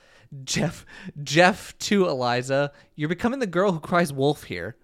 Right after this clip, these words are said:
Like, you have your bag. Why are you packed here? You think you're going home every time?"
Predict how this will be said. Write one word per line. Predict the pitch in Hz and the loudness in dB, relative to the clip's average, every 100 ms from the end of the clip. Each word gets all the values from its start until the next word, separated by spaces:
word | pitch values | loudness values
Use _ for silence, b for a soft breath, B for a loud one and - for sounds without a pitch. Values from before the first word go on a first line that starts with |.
| _ 127 | _ -4
Like, | 127 - B B | -4 -4 B B
you | 170 | 0
have | 196 240 | 2 4
your | 208 | 2
bag. | 170 180 127 117 b b - | 6 4 4 -2 b b -6
Why | 143 160 202 | 4 6 6
are | |
you | 208 196 | 4 0
packed | - 175 180 165 | 0 0 0 0
here? | 165 | 0
You | 170 170 185 | -2 0 0
think | 226 202 | 0 0
you're | 170 | 2
going | 175 175 | 4 4
home | 160 | 2
every | 170 180 | 2 0
time?" | 202 202 | 2 0